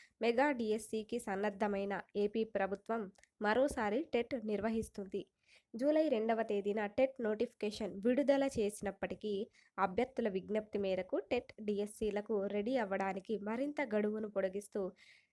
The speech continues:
టెట్ షెడ్యూల్‌లో పలు మార్పులతో నోటిఫికేషన్ విడుదల చేసింది. పాత నోటిఫికేషన్ ప్రకారం ఆగస్టు ఐదవ తేదీ నుంచి ఇరవైవ తేదీ వరకు టెట్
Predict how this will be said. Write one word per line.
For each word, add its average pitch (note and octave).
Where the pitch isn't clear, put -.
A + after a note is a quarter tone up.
టెట్ D#4+
షెడ్యూల్‌లో G#3+
పలు C#4
మార్పులతో G#3
నోటిఫికేషన్ A#3
విడుదల G#3+
చేసింది. G3
పాత C4
నోటిఫికేషన్ A#3
ప్రకారం G3
ఆగస్టు G#3
ఐదవ A3+
తేదీ G#3+
నుంచి G#3
ఇరవైవ A#3+
తేదీ G#3
వరకు G3
టెట్ C#4+